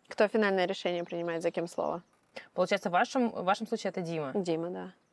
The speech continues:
Speaker 2: Это по процентному соотношению, просто сужу, которое у вас, э,
Speaker 1: Да,
Speaker 2: есть
Speaker 1: и по
Speaker 2: в
Speaker 1: процентному
Speaker 2: компании.
Speaker 1: соотношению тоже, да.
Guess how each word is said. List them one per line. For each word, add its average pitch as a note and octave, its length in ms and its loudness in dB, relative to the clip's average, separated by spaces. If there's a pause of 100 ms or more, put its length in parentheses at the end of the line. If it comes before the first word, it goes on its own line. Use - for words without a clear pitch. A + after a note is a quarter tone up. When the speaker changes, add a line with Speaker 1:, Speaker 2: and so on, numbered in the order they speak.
(120)
Speaker 2:
Это G3+ 160 0
по F3 80 0
процентному F3+ 460 -2
соотношению, E3 480 -6
просто - 160 -18
сужу, E3 240 -2
которое D#3 380 2
у C#3+ 40 -2
вас, - 300 -6
э, A3 80 0
Speaker 1:
Да, A3+ 200 8
Speaker 2:
есть E3 260 4
Speaker 1:
и - 20 8
по B3+ 120 6
Speaker 2:
в - 20 4
Speaker 1:
процентному A3+ 380 6
Speaker 2:
компании. G#3 140 4
Speaker 1:
соотношению F#3 520 2
тоже, E3+ 220 0
да. E3+ 160 0